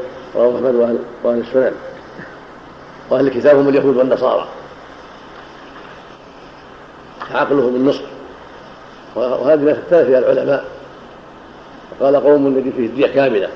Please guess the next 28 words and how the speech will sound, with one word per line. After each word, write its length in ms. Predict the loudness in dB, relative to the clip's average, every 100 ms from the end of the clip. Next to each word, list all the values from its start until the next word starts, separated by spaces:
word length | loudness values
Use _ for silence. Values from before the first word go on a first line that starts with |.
| -16 -20 -20 -20 -20 -20 -20 -20 -20 -2
احتجوا 300 | 0 0 -2
بأشياء 340 | -2 2 4
ورد 220 | 4 2
في 180 | 0 2
ذلك. 360 | 2 2 -2 -10 -16 -20 -20 -20 -20 -20 -20 -20 -20 -20 -20 -20 -20 -20 -20 -20 -20 -4
قال 160 | 2 2
قوم 280 | 4 0 2
فيها 180 | 2 2
الثلث، 300 | 2 0 0 -8 -6
أربعة 300 | -4 -2 -4 -4
آلاف 280 | -2 -2 -2
من 100 | -4
اثني 140 | -6
عشر، 280 | -4 -2 -4 -6 -16 -20 -20 -20 -20 -12 -6
والصواب 340 | -2 4 4
ما 100 | 4
دل 180 | 2 2
عليه 180 | 2 0
الحديث، 280 | 0 -2 -2 -12 -18 -20 -20 -20 -20 -20 -20 -18 -10
وهو 100 | -4
نصف 260 | -4 -6 -10
حق 140 | -4
المسلمين، 560 | -2 -2 -2 0 0 0 -8 -18 -18 -20 -20 -20 -6
<clears throat> 80 | -4 -4 -8 -12 -4
فإنه 300 | 0 0 0
حديث 220 | 0 0
جيد 380 | 2 2 2 -2
الإسناد 340 | -2 0 0